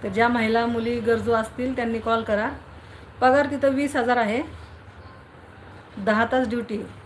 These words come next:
ट्विन्स बाळ आहेत, दोन मुलं आहेत, तर त्यांना सांभाळायचं आहे. आणि संडे ऑफ असणार आहे, वीस हजार पगार आहे, नऊ ते सात ड्युटी आहे.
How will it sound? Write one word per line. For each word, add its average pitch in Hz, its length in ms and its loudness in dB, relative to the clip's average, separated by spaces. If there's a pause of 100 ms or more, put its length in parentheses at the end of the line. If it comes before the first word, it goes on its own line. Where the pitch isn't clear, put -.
(200)
ट्विन्स 269 280 2
बाळ 208 120 2
आहेत, 175 120 -2 (420)
दोन 247 240 2
मुलं 240 240 2
आहेत, 285 120 2 (920)
तर 220 100 -10
त्यांना 220 240 -2
सांभाळायचं 196 420 -2
आहे. - 200 -16 (1900)
आणि 208 160 0
संडे 247 300 4
ऑफ 254 180 4
असणार 247 300 0
आहे, 233 120 0 (680)
वीस 240 240 -4
हजार 233 180 0
पगार 247 340 4
आहे, 240 180 2 (840)
नऊ 240 300 -2
ते 262 80 0
सात 254 180 0
ड्युटी 233 340 -2
आहे. 190 140 -4